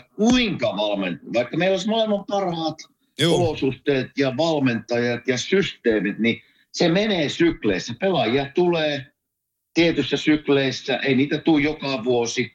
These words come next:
Speaker 1: Voisiko niitä tulla enemmän jotakin tekemällä? Ehkä se on pohtimisen paikka tehdä. Me kaikki niinku ihan viimeisen päälle. Mut kyllä mä sanoisin, että Suomen kiekko on aika hyvissä käsissä ollut tässä jo monta vuotta ja on edelleen.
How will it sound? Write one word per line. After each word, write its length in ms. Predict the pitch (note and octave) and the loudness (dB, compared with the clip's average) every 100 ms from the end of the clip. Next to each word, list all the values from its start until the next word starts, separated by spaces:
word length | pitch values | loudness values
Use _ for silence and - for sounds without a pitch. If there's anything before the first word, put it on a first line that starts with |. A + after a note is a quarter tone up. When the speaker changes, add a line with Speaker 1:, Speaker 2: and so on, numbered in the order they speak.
| - | 0
Speaker 1:
Voisiko 320 | F#3 G3+ E3 | 2 2 2
niitä 220 | C#3 C3 | 0 0
tulla 240 | A#2+ C3 B2 - | 0 0 0 0
enemmän 560 | G3 D#3+ C#3 C3 B2 _ | 0 2 2 0 -2 _
jotakin 440 | C3+ D3+ D3+ B2 - | -2 0 0 0 0
tekemällä? 500 | B2+ C3+ A#2+ C3 D#3+ | 0 0 0 0 0
Ehkä 300 | - - - | -2 -2 -4
se 160 | F#3+ | 0
on 120 | C#3+ E3 | 0 0
pohtimisen 540 | D#3+ - A#2+ B2 B2 | -2 0 -2 -2 -2
paikka 300 | C#3+ A#2+ G#2+ | -2 -2 -4
tehdä. 320 | A#2 G#2 G#2+ A2 | -4 -2 -2 -4
Me 100 | A2 | -2
kaikki 380 | F3+ D#3+ - | 0 0 2
niinku 340 | A2+ G#2 A2 - _ _ - | 2 2 0 -4 _ _ 2
ihan 320 | E3 D#3+ G#2 | 4 4 2
viimeisen 540 | B2+ A2+ F#2+ F#2 E2 | 0 0 -2 -6 -10
päälle. 380 | - - D2+ D2 | -8 -6 -6 -2
Mut 180 | F#2 - | 0 2
kyllä 140 | C#3 D3 | 2 2
mä 80 | |
sanoisin, 440 | D#3 E3 C#3+ A#2+ G#2+ | 2 0 0 -2 -4
että 120 | - | -2
Suomen 280 | C#3 C3 A#2 | 0 2 2
kiekko 340 | A2+ G#2 - | 0 -2 0
on 80 | G2 | 0
aika 200 | G2+ G2+ F2+ | 0 -2 -2
hyvissä 280 | F2+ - | -2 -2
käsissä 440 | E2+ F2+ E2+ D2+ D#2+ | -4 -4 -4 -4 -2
ollut 260 | F2 E2 | -2 -2
tässä 220 | D#2+ - F2 | -4 -2 0
jo 80 | |
monta 300 | F2 F#2+ E2 | 2 0 0
vuotta 320 | E2 D#2+ - D#2 | 0 -2 0 0
ja 80 | E2 | 0
on 120 | D#2+ | 0
edelleen. 760 | F#2+ F2 F2+ G2 F#2+ E2+ C#2+ | 2 2 2 0 0 -4 -8